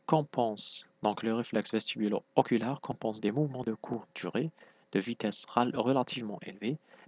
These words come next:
mais lorsque la stimulation se prolonge, le signal vestibulaire décroît ex-, exponentiellement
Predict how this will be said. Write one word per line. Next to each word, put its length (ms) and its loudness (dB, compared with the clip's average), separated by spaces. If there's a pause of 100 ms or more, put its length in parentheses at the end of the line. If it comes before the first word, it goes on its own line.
mais 80 4
lorsque 240 2
la 60 0
stimulation 520 -2
se 140 -2
prolonge, 480 -2 (400)
le 160 8
signal 480 0
vestibulaire 680 0
décroît 500 2
ex-, 260 -2 (280)
exponentiellement 1080 0